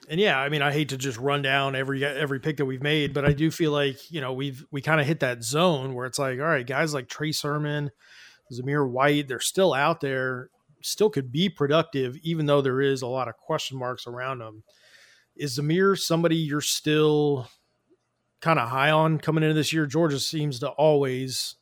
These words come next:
have a lot of running backs, and this year's really no different with, with the running back room that they have.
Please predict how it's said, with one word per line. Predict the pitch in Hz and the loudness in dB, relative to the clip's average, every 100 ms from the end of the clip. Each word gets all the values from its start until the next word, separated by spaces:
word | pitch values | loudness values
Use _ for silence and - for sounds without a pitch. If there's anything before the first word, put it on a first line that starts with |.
| - | -10
have | 143 139 135 127 - - | -4 -2 -2 -6 -10 -4
a | 139 | -2
lot | 143 135 | 0 0
of | |
running | 131 135 131 | -4 -6 -6
backs, | 131 127 135 | -8 -8 -8
and | 143 | -6
this | 139 | -6
year's | 143 135 120 | -6 -8 -4
really | 156 143 | -4 -2
no | 131 127 | -4 -8
different | 120 131 - 127 135 | -8 -10 -10 -12 -12
with, | 120 - _ _ - - _ | -14 -14 _ _ -20 -20 _
with | 139 131 | -8 -6
the | |
running | 139 143 135 | -4 -4 -4
back | 131 | -6
room | 127 139 131 | -8 -8 -8
that | 117 | -10
they | 135 | -8
have. | 127 120 123 120 | -8 -8 -10 -12